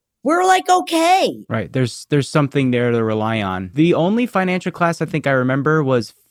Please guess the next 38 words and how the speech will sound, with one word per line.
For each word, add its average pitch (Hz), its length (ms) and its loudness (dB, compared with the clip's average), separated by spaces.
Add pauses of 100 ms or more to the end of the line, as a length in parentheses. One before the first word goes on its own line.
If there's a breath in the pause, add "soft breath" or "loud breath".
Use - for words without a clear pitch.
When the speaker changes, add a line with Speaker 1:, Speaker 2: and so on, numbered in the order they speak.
(120)
Speaker 2:
fifth 151 340 -4
grade. 123 640 0 (560)
Missus 127 480 -2
something 113 560 -2
taught 113 220 -4
us 107 100 -6
how 107 120 -4
to 104 40 -4
write 92 180 -6
checks. - 640 -12 (480)
Um, 107 520 -2
other 131 260 0
than 151 180 0
that, 135 420 0 (100)
you 135 160 -2
know, 127 220 0
you 123 120 0
get 123 140 -2
to 127 80 -6
college, 123 460 -2
you 120 80 -4
have 117 160 -4
your 110 80 -6
student 107 320 -8
debts. - 540 -6 (480 soft breath)
You, 120 260 -2
uh, 110 320 0
if 113 240 -4
all 120 240 0
of 113 100 -4
your 117 120 -2
expendable 117 580 -2
is 104 160 -4
going 101 360 -4
to 95 540 -6 (300)
tuition, 151 560 -4 (100)
well, 110 160 -4
then 107 440 -4